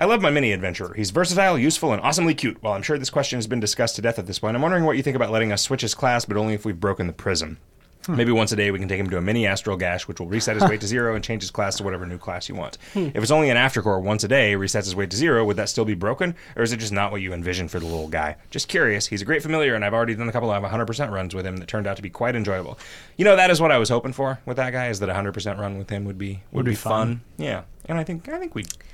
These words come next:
Speaker 1: I think we did it. I, you know, it's
Speaker 3: I
Speaker 1: doing enough
Speaker 3: think
Speaker 1: things with enough variety.
Speaker 3: I think you ought to be able to somehow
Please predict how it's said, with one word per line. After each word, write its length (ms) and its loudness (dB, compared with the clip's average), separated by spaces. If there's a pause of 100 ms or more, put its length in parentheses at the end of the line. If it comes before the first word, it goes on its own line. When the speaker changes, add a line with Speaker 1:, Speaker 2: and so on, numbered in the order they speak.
(480)
Speaker 1:
I 40 -2
think 160 -4
we 100 -4
did 200 -2
it. 180 0
I, 140 -4
you 220 -6
know, 160 -2
it's 260 -6 (180)
Speaker 3:
I 200 -2
Speaker 1:
doing 20 0
enough 120 -2
Speaker 3:
think 280 2
Speaker 1:
things 240 -4
with 140 -6
enough 260 -8
variety. 600 -10
Speaker 3:
I 80 -2
think 240 0
you 160 2
ought 180 -2
to 80 -4
be 160 -4
able 200 -4
to 80 -6
somehow 640 -4